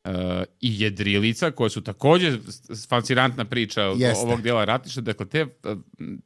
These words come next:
Speaker 1: jedrilice su, ono, sklepane praktično od, od šper ploče i ne znam čega.
Speaker 2: Njih bukvalno vuku avioni i
Speaker 1: Tako
Speaker 2: oni
Speaker 1: je.
Speaker 2: se spuštaju sa, sa trupama u
Speaker 1: U
Speaker 2: neku
Speaker 1: nekom trenutku se otkače, oni se, one se spuste. Bilo je tu, naravno, i padova i lomova, bili su tu i oni Romelovi, a, a,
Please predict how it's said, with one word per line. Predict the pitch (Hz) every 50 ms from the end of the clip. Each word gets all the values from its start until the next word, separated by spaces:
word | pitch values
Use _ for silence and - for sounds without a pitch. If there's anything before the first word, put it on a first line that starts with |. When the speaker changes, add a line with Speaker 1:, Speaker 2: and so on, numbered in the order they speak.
| _
Speaker 1:
jedrilice | - 110 107 92 95 104 113 131 147 143 - -
su, | - 131 123
ono, | 123 123 117 92 - _
sklepane | - - - - 131 143 151 147 - 120 110 101
praktično | - 107 113 - 139 131 - 123 107
od, | 101 95 -
od | 95 98 98
šper | - - - - 151 147
ploče | 131 131 123 135 143 127 127 - 120 101 95 92
i | 95
ne | 95 98 107
znam | 101 107 107 95
čega. | - - 98 101 107 135 - - _ -
Speaker 2:
Njih | 104 131 151 135 117
bukvalno | 117 170 208 196 - 233 208 180 156 131
vuku | 120 135 151 151 151 - 160 131
avioni | 110 101 107 107 110 113 127 151 180 202
i | 196 185 175
Speaker 1:
Tako | 170 170
Speaker 2:
oni | 156 151 127
Speaker 1:
je. | 101
Speaker 2:
se | - 147
spuštaju | - - - - 139 147 131 - - 160 156 151 147 131
sa, | - - - 113 101 101 101 - -
sa | - - - - 95
trupama | 82 - - 107 113 104 - - 120 113 120 120 120
u | 120 120
Speaker 1:
U | 120
Speaker 2:
neku | 117 107
Speaker 1:
nekom | 120 135 139 - 143 113
trenutku | 107 107 107 - - 107
se | - 101
otkače, | 92 - - 82 - 101
oni | 101 107
se, | 104 - 110
one | 101 98 104 113
se | - 101 92
spuste. | - - - 92 90 - - - 143 139 - _ _ _ _ -
Bilo | 95 98 120 139 143 151
je | 143 131
tu, | 135 127
naravno, | 117 110 107 110 113 113 110 101
i |
padova | 95 - 104 95 98 98 104 117 110 104 95
i | 90
lomova, | 87 87 87 90 104 120 127 123 117 107
bili | 87 85 98 98 101 98
su | 95 -
tu | - -
i | 98 98
oni | 95 98 95
Romelovi, | 90 98 98 101 107 101 92 90 92 92 92
a, | 92
a, | - - - 78 76